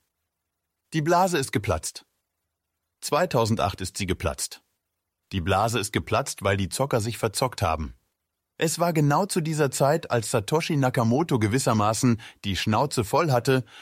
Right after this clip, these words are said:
und einen Gegenentwurf zu diesem Fiat-Geld veröffentlichte, Bitcoin. Ende zweitausendacht, nach dem völlig unwahrscheinlichen und schockierenden Untergang der Lehman Brothers Bank,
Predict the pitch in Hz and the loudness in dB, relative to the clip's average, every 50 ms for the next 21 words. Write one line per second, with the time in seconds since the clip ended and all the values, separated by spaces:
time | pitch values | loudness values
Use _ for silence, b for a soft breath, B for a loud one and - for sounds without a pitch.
0 | B B B - 143 151 - - 131 135 135 127 123 110 113 - 160 180 190 185 | B B B 0 0 0 0 0 0 2 2 2 2 2 2 2 2 2 2 2
1 | 165 117 110 127 107 113 127 135 135 - - - 123 107 120 117 120 113 98 - | 0 0 0 -2 0 2 4 4 2 2 0 -2 0 0 2 2 2 2 0 0
2 | - 180 185 135 120 - - 101 101 95 - 113 90 85 90 - 110 - 98 92 | -2 0 0 0 0 0 0 0 0 0 0 -2 0 0 0 -2 -2 -2 -2 -2
3 | - - 104 85 71 65 _ _ _ _ _ - 180 180 180 - - 123 98 80 | -2 -2 -2 -2 -2 -4 _ _ _ _ _ 0 0 0 0 0 0 0 0 0
4 | 67 64 - _ _ _ _ _ _ _ _ _ _ _ - 151 185 208 196 170 | -4 -8 -12 _ _ _ _ _ _ _ _ _ _ _ 0 2 4 4 4 2
5 | - - 123 120 123 123 - 113 107 104 98 101 - - 90 117 - - - - | 0 2 2 2 2 2 2 2 2 2 2 0 2 0 0 0 -2 -6 -14 -14
6 | - - 104 110 104 - 120 104 98 - - - 180 185 165 - - - 147 170 | -6 -2 -2 -2 0 0 0 0 0 0 0 0 0 2 0 -2 0 2 2 2
7 | 170 139 120 107 - - 107 107 110 113 113 - 123 110 - 92 95 - - 98 | 4 4 2 2 2 0 0 2 2 0 0 0 0 0 0 -2 -2 0 -2 -2
8 | - - - 151 165 143 127 110 104 98 82 - 127 - - 139 107 101 98 101 | -2 -2 -2 0 2 2 4 4 2 2 0 0 0 0 2 0 0 2 2 2
9 | 107 95 92 82 82 90 104 131 139 131 113 101 80 95 101 110 104 92 85 - | 2 0 0 -2 0 0 2 4 4 4 2 2 2 2 2 2 2 0 -2 -2
10 | - 110 110 143 175 175 - | -2 0 0 0 0 -2 -6